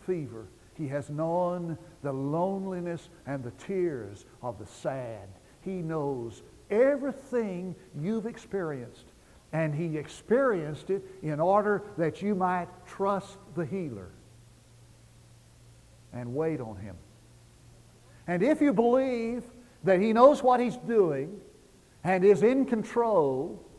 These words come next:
and that he knows about your need and cares about your need,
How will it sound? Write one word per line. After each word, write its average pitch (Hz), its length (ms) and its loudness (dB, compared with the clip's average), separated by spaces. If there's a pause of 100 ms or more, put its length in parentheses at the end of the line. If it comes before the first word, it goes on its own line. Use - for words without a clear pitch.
(500)
and 196 220 0
that 208 160 6
he 214 140 4
knows 233 480 8
about 233 400 4
your 247 160 2
need 190 600 -2
and 175 320 -2
cares 247 640 2
about 147 420 -2
your 113 160 -6
need, 107 220 -14